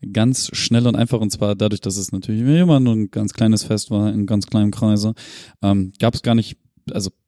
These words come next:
es gibt, gibt sicherlich Menschen, die bedeutend mehr Dinge besch-, geschenkt bekommen, aber ich habe mich sehr doll über das gefreut, was ich bekommen habe, nämlich... Ähm, eigentlich das, das, das Allerwichtigste, ich habe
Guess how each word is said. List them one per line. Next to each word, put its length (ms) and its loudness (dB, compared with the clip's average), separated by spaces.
es 220 -8
gibt, 160 -14
gibt 160 -8
sicherlich 380 -6
Menschen, 260 -2
die 140 -6
bedeutend 580 0
mehr 120 2
Dinge 260 2
besch-, 180 -2
geschenkt 320 2
bekommen, 300 0
aber 180 0
ich 80 -6
habe 140 -4
mich 100 -4
sehr 140 2
doll 160 2
über 120 0
das 160 -4
gefreut, 320 -2
was 120 -2
ich 80 -8
bekommen 280 -2
habe, 160 -2
nämlich... 720 2
Ähm, 580 2
eigentlich 300 2
das, 280 -4
das, 260 -6
das 180 -8
Allerwichtigste, 760 -2
ich 140 -6
habe 400 2